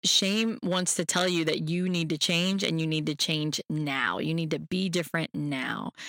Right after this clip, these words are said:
So when you can make room for a different emotion, whether that's embarrassment or gratitude or fear, it quiets the urgency a little bit. It takes some of that primitive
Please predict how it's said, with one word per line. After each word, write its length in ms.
So 160
when 240
you 300
can 240
make 200
room 400
for 240
a 80
different 400
emotion, 560
whether 240
that's 220
embarrassment 680
or 60
gratitude 520
or 80
fear, 320
it 200
quiets 720
the 180
urgency 800
a 80
little 260
bit. 260
It 200
takes 320
some 280
of 100
that 240
primitive 960